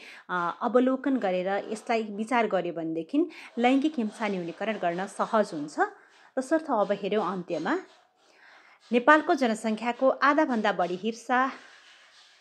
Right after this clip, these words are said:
अन-, नेपालको जनसङ्ख्याको आधाभन्दा बढी हिस्सा ओगट्ने महिलाको सशक्तिकरण, विकास र सहभागिता बिना दिगो शान्ति र समतामूलक समृद्धि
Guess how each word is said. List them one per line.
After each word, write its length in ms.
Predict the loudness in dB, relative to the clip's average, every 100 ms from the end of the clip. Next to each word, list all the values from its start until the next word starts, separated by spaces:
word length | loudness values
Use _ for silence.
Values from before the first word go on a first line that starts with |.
| _ _ _ _ -2
अन-, 180 | 0 0
नेपालको 580 | 2 4 6 4 4 2
जनसङ्ख्याको 720 | 4 2 2 -2 0 0 2
आधाभन्दा 500 | 4 4 2 2 0
बढी 220 | 2 0
हिस्सा 360 | 0 -2 4 4
ओगट्ने 360 | 4 2 0 -2
महिलाको 500 | -2 0 0 0 -2
सशक्तिकरण, 920 | -2 -2 -4 -4 -8 0 2 2 0
विकास 460 | -2 0 0 2
र 60 | -2
सहभागिता 760 | -2 -4 0 0 0 0 0
बिना 320 | 0 0 -2 -2
दिगो 280 | -2 -2
शान्ति 420 | -2 -2 -2 -2 0
र 120 | 2
समतामूलक 800 | 2 -2 2 0 0 -2 -2 -4
समृद्धि 640 | -4 -2 0 0 0 -4